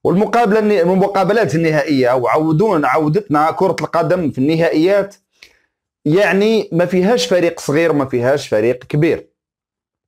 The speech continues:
كل شيء وارد. ال-،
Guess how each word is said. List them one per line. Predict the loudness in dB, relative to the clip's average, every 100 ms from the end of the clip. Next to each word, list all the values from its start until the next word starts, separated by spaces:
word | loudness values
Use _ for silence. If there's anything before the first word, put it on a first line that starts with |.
| _ -20 _ _ _
كل | -4 -2
شيء | 0 0 0 0
وارد. | 0 2 2 0 -4 -16 _ _ -20 _ _ -2
ال-، | 2 2